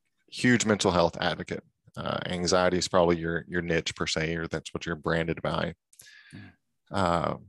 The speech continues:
Speaker 1: how is our current state of food and nutrition impacting our life?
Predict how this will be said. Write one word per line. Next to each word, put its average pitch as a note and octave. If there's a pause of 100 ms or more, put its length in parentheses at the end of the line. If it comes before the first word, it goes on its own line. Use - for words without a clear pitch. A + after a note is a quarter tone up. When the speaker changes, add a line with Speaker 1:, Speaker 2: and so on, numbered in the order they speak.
(380)
Speaker 1:
how C3
is C#3
our G2+
current G#2+ (480)
state G2
of F2
food F2
and E2+
nutrition E2 (180)
impacting E2+ (760)
our E2+
life? D2+